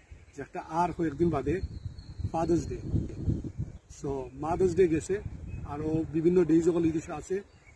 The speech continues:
আর ইউরোপিয়ান কান্ট্রি হল হইলে ডেজ হলে বড়া। So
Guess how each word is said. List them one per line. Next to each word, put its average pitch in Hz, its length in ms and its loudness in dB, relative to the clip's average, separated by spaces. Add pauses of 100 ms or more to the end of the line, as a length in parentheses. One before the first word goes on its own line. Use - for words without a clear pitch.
(180)
আর 151 60 -4
ইউরোপিয়ান 175 360 4
কান্ট্রি 180 300 4
হল 190 240 6
হইলে 175 200 6
ডেজ 165 300 6
হলে 170 160 4
বড়া। 151 320 -2 (720)
So 151 320 -4